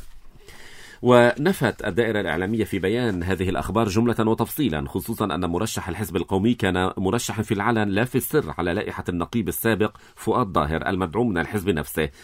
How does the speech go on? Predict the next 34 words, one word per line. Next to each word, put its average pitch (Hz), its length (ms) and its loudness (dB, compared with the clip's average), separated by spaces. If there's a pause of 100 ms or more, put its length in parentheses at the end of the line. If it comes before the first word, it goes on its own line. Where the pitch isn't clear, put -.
(160)
بينما 90 320 4
القوات 104 460 2
دعمت 92 440 -2
النقيب 90 420 0
الفائز 90 400 0
بهاء 78 300 -2
حرب 127 300 -2 (260)
وترشحت 101 640 0
على 85 220 2
لائحته. 76 540 -2 (460)
واستغربت 120 560 2
الدائرة 101 340 2
هذا 95 200 2
الإصرار 110 420 0
من 87 140 -4
قبل 95 360 2
بعض 110 300 0
وسائل 101 440 0
الإعلام 82 460 -2
على 80 160 2
ترويج 90 340 0
الكذب 104 500 2
بهدف 101 720 0
التضليل 95 720 0
لغايات 90 400 2 (380)
معروفة 98 500 2
ومشبوهة، 92 800 0 (420)
وشددت 92 600 0
على 90 160 0
أنه 85 220 0
ليس 101 260 0
هناك 85 340 -2
من 85 180 0
تنسيق 90 520 0